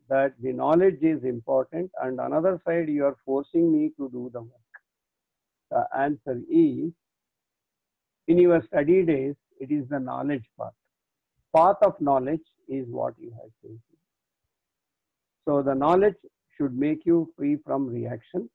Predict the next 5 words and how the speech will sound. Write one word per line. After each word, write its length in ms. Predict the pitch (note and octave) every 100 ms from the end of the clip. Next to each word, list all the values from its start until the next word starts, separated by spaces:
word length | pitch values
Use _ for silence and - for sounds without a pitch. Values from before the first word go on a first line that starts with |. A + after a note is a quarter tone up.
| _ _ _ _ _ _ _ _ _ _ _ _ _ -
and 300 | F#3 A3+ - -
also 760 | D#3 C#3+ A#2 C#3 C3+ D3 F3 - _ _ _ _ -
the 140 | C#3+ -
action 480 | E3 F3+ - E3 C3 -
path. 200 | A#2+